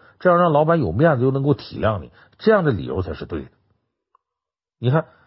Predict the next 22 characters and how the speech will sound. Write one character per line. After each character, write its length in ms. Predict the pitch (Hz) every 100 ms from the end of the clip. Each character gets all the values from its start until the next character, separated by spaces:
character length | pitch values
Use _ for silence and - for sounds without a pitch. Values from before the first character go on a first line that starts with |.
| _ _
咱 120 | 139
们 80 | 156
说 100 | 160
《水 140 | -
浒 160 | 170 120
传》 180 | 151 139
里 100 | 92
面， 160 | 67 73 _ _ _ _ _ _ _ _ _ -
这 160 | 101
个 360 | 95 95 90 76
梁 260 | - 98 127
山 180 | 117 113
上 120 | 113
三 200 | - 110
把 140 | 107
手 160 | 104 -
入 240 | - 139
云 80 | 123
龙 140 | 120 113
公 160 | 110
孙 140 | 107
胜， 120 | 107